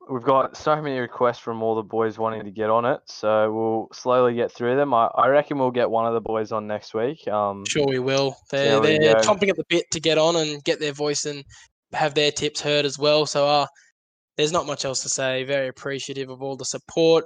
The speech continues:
Speaker 2: and I think we can't really go on to, if you'd have one bet of the day, who would it be? 'Cause I think we're both gonna be ha-, saying Trekking for that, 'cause he's just, uh, he should be winning.
Speaker 1: Yeah. All right, well, let's
Speaker 2: Yeah.
Speaker 1: wrap it up.
Speaker 2: Thank you very much.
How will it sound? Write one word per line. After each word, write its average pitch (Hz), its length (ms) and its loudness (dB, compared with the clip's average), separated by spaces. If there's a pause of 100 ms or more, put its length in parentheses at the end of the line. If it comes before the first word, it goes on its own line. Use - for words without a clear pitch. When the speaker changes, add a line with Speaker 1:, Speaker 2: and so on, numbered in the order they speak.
Speaker 2:
and 147 80 -8
I 147 80 -6
think 156 340 -6
we 156 60 -4
can't 156 280 -2
really 147 360 0 (480)
go 160 160 4
on 156 160 2
to, 147 580 2
if 165 160 -8
you'd 156 120 -4
have 151 240 0
one 151 220 0
bet 151 140 2
of 147 60 0
the 143 80 -8
day, 151 200 -2
who 151 140 -6
would 151 100 0
it 135 80 -10
be? 151 220 0
'Cause 139 160 -12
I 135 60 -6
think 143 280 -12
we're 135 140 -6
both 135 320 -6 (380)
gonna 139 160 -6
be 131 120 -8
ha-, 131 180 -8
saying 135 340 -6
Trekking 135 380 -8
for 135 160 -10
that, 131 260 -2 (400)
'cause 123 180 -6
he's 127 180 -8
just, - 280 -6
uh, 117 160 -2 (500)
he 123 160 -6
should 120 300 -4
be 117 100 -10
winning. 120 340 -10 (1120)
Speaker 1:
Yeah. 101 440 -2 (720)
All 120 100 -2
right, 127 320 6
well, 117 320 2
let's 120 160 2
Speaker 2:
Yeah. 147 60 6
Speaker 1:
wrap 120 240 2
it 110 80 -4
up. 123 280 0 (280)
Speaker 2:
Thank 160 200 0
you 156 60 0
very 156 180 4
much. 175 480 2